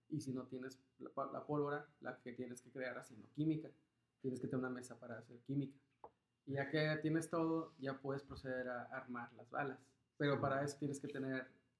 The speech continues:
toda la, la utilería necesaria. Una mesa como la que tiene aquí el oso.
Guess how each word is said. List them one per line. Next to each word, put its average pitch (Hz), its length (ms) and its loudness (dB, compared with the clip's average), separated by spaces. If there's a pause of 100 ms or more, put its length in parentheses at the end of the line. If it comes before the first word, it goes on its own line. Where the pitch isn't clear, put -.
(420)
toda 135 280 2
la, 117 480 0 (260)
la 131 140 0
utilería 131 600 2
necesaria. 127 440 -4
Una 151 180 0
mesa 160 240 0
como 135 200 -4
la 123 100 -4
que 120 80 -10
tiene 127 200 -14
aquí - 140 -14
el 139 80 -8
oso. 175 220 -8